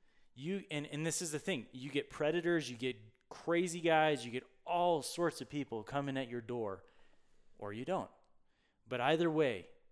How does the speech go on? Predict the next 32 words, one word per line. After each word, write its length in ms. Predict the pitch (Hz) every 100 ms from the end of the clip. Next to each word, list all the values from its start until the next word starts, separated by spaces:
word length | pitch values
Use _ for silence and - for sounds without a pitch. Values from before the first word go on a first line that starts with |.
| _ _ _ _
some 300 | - 156 170
guy 220 | 165 143
comes 280 | - 151 147
to 100 | 143
you 120 | 131
and 120 | 123 131
you 100 | 127
do 280 | 110 139
not 200 | 151 139 -
see 300 | - 147 139
that. 200 | 107 110
You 80 | 123
talk 240 | 143 135
about 240 | 135 131
initial 380 | 123 123 - 123
attraction 600 | 117 - 139 131 - 139
right 160 | 127 120
off 140 | 113
the 80 | 117
bat, 380 | 107 131 131 -
you 200 | 131 123
know 260 | 127 127 127
whether 260 | 123 123
you 200 | 117 117
wanna 240 | 120 117 113
go 160 | 113
on 100 | 110
a 60 | 104
date 240 | 98 95
or 60 | 92
not, 220 | 87 -
right? 240 | 104 113